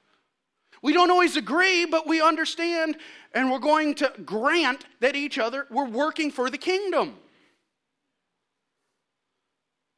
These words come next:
Friends, we talk about loving God, but our love for God is shown by our love for one another.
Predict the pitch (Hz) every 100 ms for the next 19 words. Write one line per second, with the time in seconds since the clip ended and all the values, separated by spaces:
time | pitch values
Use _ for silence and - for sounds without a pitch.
0 | _ - 254 294 233 233 269 285 311 247
1 | 220 214 202 202 226 269 202 196 185 202
2 | 240 226 190 175 240 233 165 - 233 247
3 | 185 165 160 160 180 170 - 151 147 139
4 | 131 127